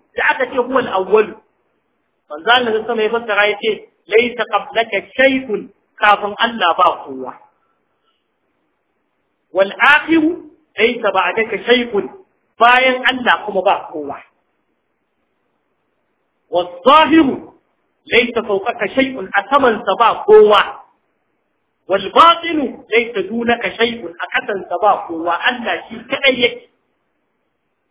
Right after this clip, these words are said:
Ka yadda da wannan a matsayin Allah subhanahu wa ta'ala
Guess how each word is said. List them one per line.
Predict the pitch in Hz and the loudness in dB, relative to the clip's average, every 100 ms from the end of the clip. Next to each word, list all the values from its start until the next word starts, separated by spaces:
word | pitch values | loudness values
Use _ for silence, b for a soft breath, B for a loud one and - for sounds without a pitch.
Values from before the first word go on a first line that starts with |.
| _ _ _ _ | _ _ _ _
Ka | 196 | -6
yadda | 190 190 190 185 | -2 -4 2 4
da | 247 | 6
wannan | 233 339 359 302 302 - - _ _ | 6 4 4 0 0 -8 -20 _ _
a | 196 | -2
matsayin | 233 240 240 233 | -2 -4 -6 -4
Allah | 262 285 262 220 | -4 -2 0 0
subhanahu | 214 196 240 254 226 | -2 0 2 2 -2
wa | 226 220 | -4 -4
ta'ala | 214 208 214 | -2 -2 0